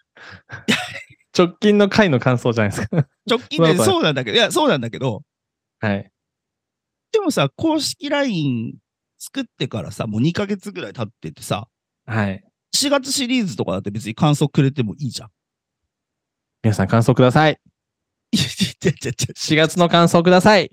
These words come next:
Speaker 1: そう、そういうことじゃなくて。
Speaker 2: あ、違うのか。
Speaker 1: そういうことじゃなくて。
Speaker 2: <laughs>
Speaker 1: だけど、だんだんこう感想が、
Speaker 2: うん。
Speaker 1: あの、いただけるようにね、なってきたのかな。
Speaker 2: はい。嬉しいですね。
Speaker 1: みんな結構ハードルが下がったのかな。
Speaker 2: あ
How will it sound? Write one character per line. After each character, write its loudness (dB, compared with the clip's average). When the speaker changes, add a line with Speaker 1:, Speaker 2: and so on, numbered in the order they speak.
Speaker 1:
そ 2
う、 -2
そ -10
う 6
い 4
う -2
こ -2
と 2
じ -4
ゃ -2
な -2
く -18
て。 -4
Speaker 2:
あ、 0
違 -4
う -10
の -16
か。 -16
Speaker 1:
そ -20
う -4
い 0
う -
こ -2
と -
じ -6
ゃ 2
な -4
く 0
て。 -6
Speaker 2:
<laughs> -14
Speaker 1:
だ 0
け -2
ど、 0
だ 0
ん 2
だ 0
ん -4
こ -2
う -6
感 -2
想 -4
が、 -2
Speaker 2:
う -10
ん。 -6
Speaker 1:
あ 2
の、 -2
い -12
た 2
だ 2
け 0
る 4
よ 4
う 2
に -12
ね、 -4
な 2
っ -10
て 0
き -16
た -2
の -4
か -4
な。 -6
Speaker 2:
は -14
い。 -
嬉 -14
し -20
い -
で -20
す -
ね。 0
Speaker 1:
み 2
ん -2
な -2
結 -4
構 0
ハ 2
ー 0
ド 2
ル 2
が -4
下 -2
が -2
っ -6
た -4
の -4
か -10
な。 -12
Speaker 2:
あ -12